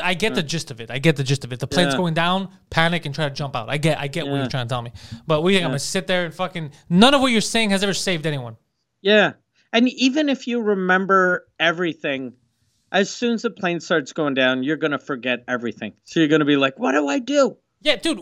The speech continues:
Speaker 1: if that plane goes
Speaker 2: Yeah.
Speaker 1: down, we're not making it.
Speaker 2: Yeah.
Speaker 1: We're not making it. Like, uh, Sylvain, I don't know if you ever flew in a plane, crackhead, but, uh, no.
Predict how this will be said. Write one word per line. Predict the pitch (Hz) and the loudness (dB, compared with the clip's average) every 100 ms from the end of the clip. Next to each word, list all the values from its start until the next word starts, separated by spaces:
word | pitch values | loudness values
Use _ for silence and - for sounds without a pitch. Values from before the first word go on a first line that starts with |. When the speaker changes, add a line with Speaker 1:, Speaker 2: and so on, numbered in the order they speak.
| 196 | -6
Speaker 1:
if | 226 | -2
that | 294 320 | 0 2
plane | - 330 | 0 0
goes | 285 165 | 2 2
Speaker 2:
Yeah. | |
Speaker 1:
down, | 220 269 349 - - _ | 2 0 -2 -8 -18 _
we're | 151 175 220 | -6 0 0
not | 247 | 0
making | 226 233 123 | -4 -6 -10
it. | 110 _ _ _ _ | -16 _ _ _ _
Speaker 2:
Yeah. | 160 175 170 127 - | 2 4 4 2 -4
Speaker 1:
We're | 170 | -4
not | 233 214 | -2 -2
making | 233 151 | -6 -8
it. | 139 | -8
Like, | 143 | -6
uh, | 147 143 | -4 -4
Sylvain, | 135 175 160 226 247 | -4 -8 -6 -4 -2
I | |
don't | 196 | -4
know | 208 | -4
if | 185 | -6
you | |
ever | 196 170 | -6 -8
flew | - 214 | -6 -4
in | 185 | -4
a | |
plane, | - 220 254 240 | -2 -2 -4 -8
crackhead, | - 240 269 254 | 0 2 2 0
but, | 165 160 - _ _ 151 | 0 -2 -4 _ _ -2
uh, | 151 147 | 0 0
no. | 151 196 233 | -2 -2 -4